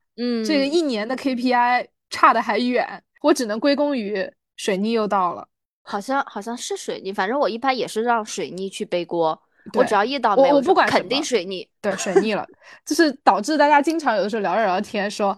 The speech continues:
Speaker 2: ，“最近什么什么倒霉的事情。”“嗯，水逆了，
Speaker 1: 水逆了。
Speaker 2: 没事儿，会过去的。” <laughs> 哎，这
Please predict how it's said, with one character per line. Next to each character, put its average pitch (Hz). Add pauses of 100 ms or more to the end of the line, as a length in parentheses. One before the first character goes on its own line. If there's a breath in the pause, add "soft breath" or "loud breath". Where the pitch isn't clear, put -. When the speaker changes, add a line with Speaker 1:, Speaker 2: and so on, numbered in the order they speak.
(140 loud breath)
Speaker 2:
，“最 -
近 254
什 214
么 214
什 240
么 220
倒 196
霉 156
的 190
事 208
情。 196
”“嗯， 196 (260)
水 196
逆 202
了， 254
Speaker 1:
水 196
逆 220
了。 214
Speaker 2:
没 208
事 226
儿， 208 (100)
会 302
过 311
去 -
的。” -
<laughs> -
哎， 831 (240)
这 480